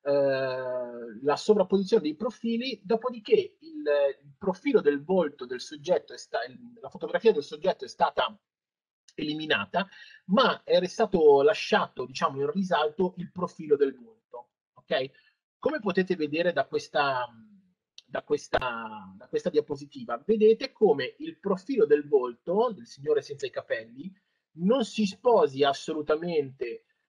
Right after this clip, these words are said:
con il signore col cappellino da pescatore e invece si sposi perfettamente con il profilo del signore col cappellino di rana. Vedete?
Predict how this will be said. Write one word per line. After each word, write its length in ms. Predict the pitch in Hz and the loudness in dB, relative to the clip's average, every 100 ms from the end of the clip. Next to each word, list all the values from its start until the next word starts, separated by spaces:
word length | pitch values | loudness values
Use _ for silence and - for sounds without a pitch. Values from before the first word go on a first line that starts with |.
| _ | _
con 140 | - 151 | -4 -4
il 100 | 139 | -6
signore 560 | - 147 170 143 117 | -10 -2 0 2 0
col 160 | - - | -6 -8
cappellino 500 | - - 135 147 151 | -6 -6 -8 -6 -6
da 120 | 123 | -6
pescatore 720 | 127 120 120 - 110 117 - - | -8 -12 -14 -12 -12 -12 -14 -8
e 100 | 233 | -8
invece 360 | 277 254 160 | -6 -8 -8
si 120 | 143 | -8
sposi 460 | 196 - 214 135 139 | -8 0 0 0 -4
perfettamente 960 | 180 180 214 240 254 127 123 - 151 | -10 -8 -2 0 0 -2 -10 -8 -8
con 180 | - 170 | -6 -6
il 80 | 165 | -6
profilo 400 | - 208 143 139 | -6 -6 -4 -2
del 100 | 143 | -2
signore 380 | - 170 120 127 | -4 -12 -14 -12
col 140 | 147 | -12
cappellino 420 | - - 113 107 | -12 -16 -16 -20
di 100 | 98 | -20
rana. 240 | 95 - _ | -20 -20 _
Vedete? 540 | _ 143 135 135 143 | _ -2 0 -2 -8